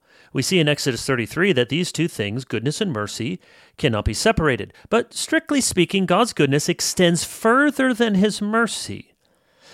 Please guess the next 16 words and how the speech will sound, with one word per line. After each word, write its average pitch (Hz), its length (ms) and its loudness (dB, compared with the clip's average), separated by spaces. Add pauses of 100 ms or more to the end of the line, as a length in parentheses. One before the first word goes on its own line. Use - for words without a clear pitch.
(100)
Mercy 170 580 2
may 135 160 0
be 147 140 2
the 143 120 2
ultimate 139 340 2
expression 220 760 0
of 113 100 -2
divine 113 400 -2
goodness, 113 380 -4
but 151 160 0
it 156 120 -2
is 156 140 -4
not 147 220 -2
the 147 120 -2
only 185 360 -2
expression. - 760 -8